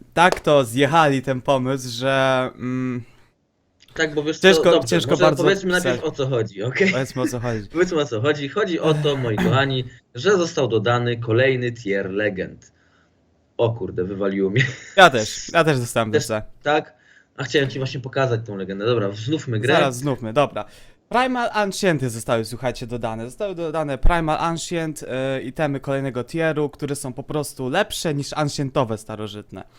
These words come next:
Speaker 1: W polskiej wersji jest to nazwane pierwotny, antyczny, pierwotny, starożytny, legendarny przedmiot.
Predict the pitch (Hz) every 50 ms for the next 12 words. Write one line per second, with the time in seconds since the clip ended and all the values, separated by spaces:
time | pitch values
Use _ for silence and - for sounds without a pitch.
0 | - - - _ _ _ _ _ - 185 185 - - 156 139 151 160 156 147 -
1 | - 151 139 135 - - 139 135 131 131 131 117 117 139 139 131 131 123 - -
2 | 143 131 127 147 185 185 - - 180 185 - - - 123 - - 160 - - -
3 | 160 - - _ _ _ _ _ _ - 117 123 139 180 185 - - 180 185 180
4 | - - _ _ _ - - - 147 127 135 131 127 147 156 - - 151 151 139
5 | 135 120 113 131 131 135 151 156 156 147 147 139 - - 175 156 123 113 113 107
6 | - -